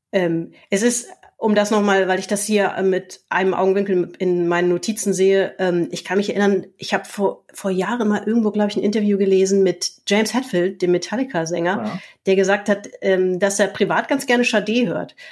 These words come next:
Speaker 1: Das ist jetzt natürlich t-, einfach überhaupt nicht überraschend, dass man nicht immer nur sein eigenes Genre privat hört, aber man zuckt dann halt schon ein bisschen, weil man irgendwie automatisch erwartet,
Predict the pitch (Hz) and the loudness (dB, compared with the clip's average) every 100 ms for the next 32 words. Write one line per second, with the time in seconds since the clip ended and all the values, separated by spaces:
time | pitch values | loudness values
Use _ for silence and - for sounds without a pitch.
0 | - _ - 202 196 - 185 208 196 208 | -20 _ -4 -2 -2 -6 -2 -2 0 -2
1 | 202 208 208 214 _ - 196 202 196 185 | 0 -2 -2 -12 _ -2 -2 0 2 2
2 | 214 202 - 165 180 233 240 190 - - | 2 -2 -2 0 0 0 0 0 -4 -14
3 | _ - 196 185 185 202 196 202 190 190 | _ -6 0 2 2 0 0 0 2 4
4 | 190 175 175 170 175 196 185 175 226 202 | 2 2 0 0 2 2 2 2 2 2
5 | 175 175 190 165 170 - 190 196 - _ | 0 -2 -4 -4 -4 -2 -2 -2 -16 _
6 | 185 185 185 - 247 - _ _ - 190 | -2 0 0 -2 -4 -6 _ _ -2 0
7 | 185 180 - 202 185 170 - 160 165 160 | 0 -2 0 2 2 0 -2 -2 -2 -2
8 | 165 180 170 165 170 170 165 165 165 160 | -2 -2 0 -2 -2 -2 -4 -4 -4 -4